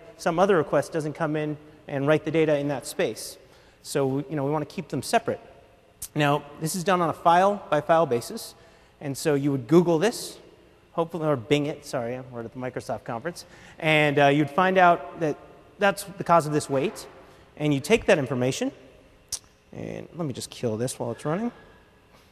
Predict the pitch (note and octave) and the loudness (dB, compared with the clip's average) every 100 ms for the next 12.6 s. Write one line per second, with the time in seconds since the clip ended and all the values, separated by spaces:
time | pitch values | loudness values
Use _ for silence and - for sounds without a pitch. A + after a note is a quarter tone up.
0 | _ _ _ _ _ - - - - - | _ _ _ _ _ -20 -20 -20 -20 -20
1 | _ _ _ _ _ _ _ _ - A#2+ | _ _ _ _ _ _ _ _ -12 -8
2 | A2+ A2 - C3 - D#3+ C#3 C3 C3+ C3 | -6 -6 -8 -14 -6 0 2 2 2 0
3 | D3 C#3 C#3 D3 C3+ C#3 C3 C#3+ F#3+ B3+ | -2 -2 0 -2 0 0 0 2 0 0
4 | - - - - _ _ _ _ _ _ | -8 -20 -20 -20 _ _ _ _ _ _
5 | - - _ _ - D3 D3 D3 C#3+ C#3+ | -20 -20 _ _ 0 8 10 10 8 4
6 | - - - - - - - _ _ - | -10 -18 -20 -20 -20 -20 -20 _ _ -16
7 | - D2 - - - _ _ _ _ _ | -14 -12 -14 -16 -20 _ _ _ _ _
8 | _ _ _ _ _ _ _ _ _ _ | _ _ _ _ _ _ _ _ _ _
9 | _ _ _ _ _ _ - - F3+ C3+ | _ _ _ _ _ _ -20 -6 -2 6
10 | A3+ A3+ A3+ F3+ C3 A#2+ B2 A#3 - - | 6 4 -2 -2 0 -2 -2 -6 -8 -12
11 | D#3+ D#3 C#3+ F3+ F3+ G3 F#3 D3 D3 C3+ | -4 -4 0 0 4 4 2 -2 -2 -2
12 | - - G3 G#3+ A3 G#3 | -6 0 6 8 6 0